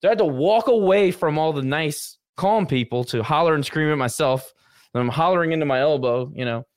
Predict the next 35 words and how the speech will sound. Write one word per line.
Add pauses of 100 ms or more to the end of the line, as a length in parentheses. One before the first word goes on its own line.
(500)
Uh,
and
then
luckily
I
ran
into
a
couple
of
passionate
fans
and
we
were
all
hollering
at
each
other.
So
it
was
good. (420)
But (840)
I
don't,
you
know,
he
gave
the,
he
gave
the,